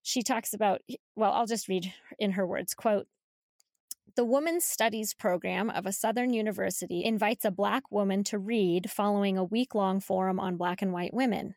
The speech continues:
'What has this week given to you?' I ask.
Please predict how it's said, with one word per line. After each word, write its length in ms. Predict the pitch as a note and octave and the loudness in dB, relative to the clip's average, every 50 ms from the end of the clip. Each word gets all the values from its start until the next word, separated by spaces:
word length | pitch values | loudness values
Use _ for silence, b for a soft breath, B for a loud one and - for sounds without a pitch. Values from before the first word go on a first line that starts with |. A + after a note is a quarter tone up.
| _ _ _ _ _ _ _ _ _ _ _ _ _ _ | _ _ _ _ _ _ _ _ _ _ _ _ _ _
'What 200 | - A#3 C#4 D#4+ E4 | 0 0 2 2 2
has 180 | D4+ E4 C4+ | 0 0 0
this 180 | - C4+ C4 - | 0 0 0 0
week 280 | A3 G3+ A3+ A3+ - - | 0 0 0 0 0 0
given 300 | - G3 F#3+ F3 F3+ F3+ | 0 0 0 2 0 0
to 140 | F3+ - G3+ | 0 -2 -2
you?' 360 | - - - - - - F#3+ G#3 - | -2 -2 -2 -2 -4 -6 -8 -8 -6
I 120 | - G3 F#3 | -4 -2 -2
ask. 480 | - - - F3 - - - - - | 0 -2 -2 -2 -4 -6 -8 -8 -10